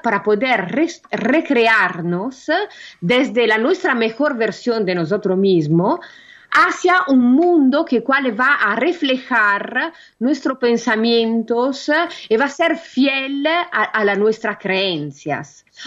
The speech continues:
O no más la creencia de la estructura pasada, bensì la nuestra. Nosotros queremos un mundo donde somos hermandados. Nosotros queremos un mundo donde, mm,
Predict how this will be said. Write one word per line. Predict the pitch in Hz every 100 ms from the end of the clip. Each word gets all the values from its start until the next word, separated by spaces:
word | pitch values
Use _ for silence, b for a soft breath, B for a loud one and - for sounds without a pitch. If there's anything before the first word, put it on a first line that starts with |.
| 233
O |
no | 262 330
más | 302 349 320 -
la | 214 208
creencia | 208 214 226 226 - 226
de | 196
la | 196
estructura | - 208 - 208 180
pasada, | 185 - - 180 151 165 143 B B
bensì | 196 277 285 - - 392 453 b _
la | 214 247
nuestra. | 233 226 262 226 - - _ 220 156 143 B -
Nosotros | 214 302 381
queremos | 247 254
un | 247
mundo | 240 262 277 294 330 339 B -
donde | 196 240 247
somos | 247 262 262 277 - -
hermandados. | 220 214 208 208 196 196 220 208 175 175 165
Nosotros | 175 190 196 214 247 269 302
queremos | 220 208 214 220 - 208 B 202
un | 202 220
mundo | 240 294 311 320 302
donde, | 220 220 226 220 220
mm, | - 214 208 202 196 190 185